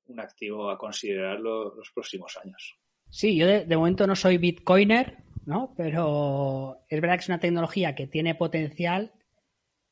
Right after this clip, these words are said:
Speaker 2: Eh, pero bueno, esto es un poco el uso que se puede dar a los foros también, ¿no? Pues,
Speaker 1: Sí.
Speaker 2: pues entras en el hilo Bitcoin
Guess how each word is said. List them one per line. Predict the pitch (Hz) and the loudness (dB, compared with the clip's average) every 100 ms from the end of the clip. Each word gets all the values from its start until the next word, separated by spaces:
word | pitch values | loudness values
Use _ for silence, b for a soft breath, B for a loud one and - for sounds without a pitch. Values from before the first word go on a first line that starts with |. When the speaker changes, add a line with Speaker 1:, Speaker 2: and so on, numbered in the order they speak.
| _ _ _ - | _ _ _ -4
Speaker 2:
Eh, | 160 151 151 147 143 | -2 0 0 -2 -2
pero | 139 | 2
bueno, | 180 240 | 2 2
esto | 156 160 220 | 0 2 2
es | 233 | 4
un | |
poco | 226 226 196 | 2 4 6
el | 185 | 6
uso | 185 175 | 4 2
que | 175 | 2
se | 170 | 2
puede | 160 156 | 4 4
dar | 151 | 4
a | 147 | 2
los | 139 | 0
foros | - 143 139 | -2 0 0
también, | - 131 180 196 | -4 -2 0 2
¿no? | 170 226 | 0 -2
Pues, | 165 147 143 139 135 | -2 -2 -2 -2 -4
Speaker 1:
Sí. | - | -8
Speaker 2:
pues | 135 127 | -6 0
entras | 165 165 160 - | 0 2 2 2
en | 160 | 2
el | 160 | 2
hilo | 165 | 2
Bitcoin | 165 165 202 214 262 285 285 | 0 0 2 2 4 2 0